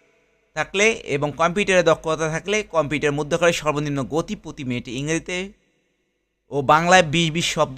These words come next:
থাকলে আপনারা আবেদন করতে পারবেন। ডেটা এন্ট্রি অপারেটর নয় হাজার তিনশো হতে বাইশ হাজার চারশো নব্বই টাকা,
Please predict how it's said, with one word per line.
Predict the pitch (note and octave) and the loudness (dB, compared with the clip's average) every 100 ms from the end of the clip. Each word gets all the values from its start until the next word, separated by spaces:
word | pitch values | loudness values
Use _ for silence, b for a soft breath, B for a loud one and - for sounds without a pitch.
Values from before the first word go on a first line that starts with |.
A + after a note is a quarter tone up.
| - | -12
থাকলে | D3+ - G#3 B3 _ _ _ | -14 -6 -6 -6 _ _ _
আপনারা | B2+ C3+ C#3 C3 | -12 -2 2 2
আবেদন | B2+ C#3 - | 0 -6 -8
করতে | C#3+ B2+ - - | -10 -10 -14 -10
পারবেন। | A#2+ A2 A2 F2 _ _ _ _ _ _ _ A#2 | -6 -4 -6 -8 _ _ _ _ _ _ _ _
ডেটা | D#3 - G#3 | 0 6 6
এন্ট্রি | G#3+ F#3 G3 | 6 4 4
অপারেটর | C#3+ B2 C#3 D#3+ | 4 4 2 4
নয় | E3 | 2
হাজার | E3+ | 2
তিনশো | G#3 F#3+ | -2 -4
হতে | F#3+ D#3+ | -2 0
বাইশ | D3+ | 0
হাজার | D3+ D3 | 0 -4
চারশো | C3+ C3 | -4 -4
নব্বই | B2 B2 | -4 -2
টাকা, | E3 | -2